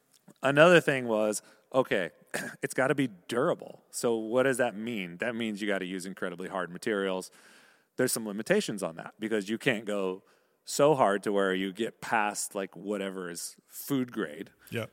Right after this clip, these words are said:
Speaker 1: Right? Um, and then you also, if you use something that's incredibly hard,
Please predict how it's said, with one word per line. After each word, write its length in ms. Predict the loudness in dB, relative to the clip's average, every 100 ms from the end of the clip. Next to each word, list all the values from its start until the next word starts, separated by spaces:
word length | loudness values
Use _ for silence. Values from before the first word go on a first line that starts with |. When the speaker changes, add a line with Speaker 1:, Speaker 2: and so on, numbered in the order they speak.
| _
Speaker 1:
Right? 360 | 2 4 2 -2 -2
Um, 540 | 0 0 -2 -6 -8 _ _ _ _ _ -20 -18 -20 -8
and 160 | -4 0
then 480 | 0 0 -2 -4 -10 _ _ _ _ _
you 720 | -6 0 2 4 2 0 -2 -6 _ _
also, 400 | 0 2 2 0
if 100 | 0
you 60 | -4
use 520 | -6 -2 2 4 4
something 360 | 2 0 -2 -6
that's 140 | -6
incredibly 460 | -8 -2 -2 -2 0
hard, 460 | 4 4 4 2